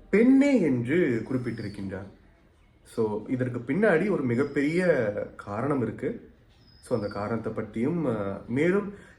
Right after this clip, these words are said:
இந்த ஒரு தவக்காலத்துல இதிலிருந்து நம்மளுடைய வாழ்க்கைக்கு நம்ம எடுத்துக்க போற படிப்பினை என்ன,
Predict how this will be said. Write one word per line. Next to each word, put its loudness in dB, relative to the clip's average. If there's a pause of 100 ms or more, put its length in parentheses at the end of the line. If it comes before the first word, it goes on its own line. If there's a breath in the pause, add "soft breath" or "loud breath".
இந்த 2
ஒரு 2
தவக்காலத்துல 4 (640)
இதிலிருந்து 2 (140)
நம்மளுடைய 2
வாழ்க்கைக்கு 0
நம்ம 0
எடுத்துக்க -4
போற 0 (100)
படிப்பினை 0
என்ன, -2